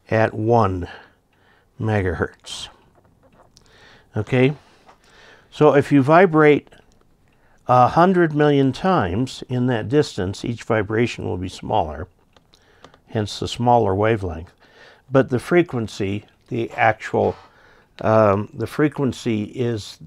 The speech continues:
the number of vibrations or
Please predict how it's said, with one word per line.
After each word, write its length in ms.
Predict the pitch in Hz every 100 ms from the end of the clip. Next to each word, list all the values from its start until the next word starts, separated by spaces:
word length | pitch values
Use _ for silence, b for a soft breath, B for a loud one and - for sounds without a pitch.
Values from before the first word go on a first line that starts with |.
| -
the 400 | 117 117 101 95 b b b -
number 880 | 107 113 147 180 151 113 101 113 - -
of 440 | 123 123 117 104 - _ _
vibrations 1120 | - 120 110 104 127 127 123 120 107 101 - - _ _ _ _ _
or 460 | 113 110 101 110